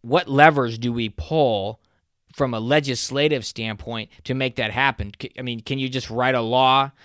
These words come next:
that says that? Well, in Iowa, we learned that judges can, <laughs> you know, over-, overturn that, so to speak, and whether that's constitutional or not, well, it's not. But,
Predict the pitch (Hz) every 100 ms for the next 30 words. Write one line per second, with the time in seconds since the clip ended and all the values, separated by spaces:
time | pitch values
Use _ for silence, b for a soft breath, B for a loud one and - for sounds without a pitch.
0 | b - - 147 151 143 139 127 131 165
1 | 165 117 120 123 123 123 113 101 107 123
2 | 131 117 104 - 104 101 - 131 139 -
3 | B B B 110 104 - - 143 123 113
4 | _ - 120 - 143 131 110 110 123 117
5 | - - 120 123 117 110 110 117 113 110
6 | 107 - 123 113 - 131 - 113 110 110
7 | 120 - 104 120 120 95 95 _ b b
8 | b 127 123